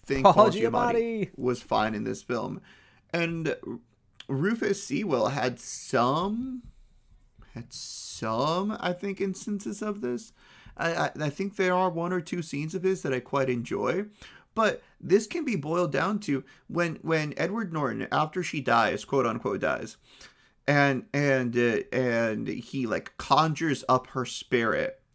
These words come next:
Speaker 1: he extends his arm and, like, grabs it, and then <laughs> he, like, does,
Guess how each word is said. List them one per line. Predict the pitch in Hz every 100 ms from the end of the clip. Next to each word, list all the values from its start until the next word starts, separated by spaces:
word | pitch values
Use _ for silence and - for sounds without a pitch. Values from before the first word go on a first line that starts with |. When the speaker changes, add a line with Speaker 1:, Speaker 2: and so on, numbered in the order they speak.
| _ _ _ _ - _
Speaker 1:
he | - 226 202 - -
extends | 165 - - - - 208 240 254 247 196
his | 214 196
arm | 202 214 208 180 147 135
and, | 147
like, | 156 139
grabs | 123 139 151 180 196 190 175 156 143
it, | 147 - 185 220 247 214 - -
and | 175 202 196 202
then | 247 220
<laughs> | - - -
he, | 539 554 - 523 - -
like, | 508 - -
does, | 349 - - - - - - 220 170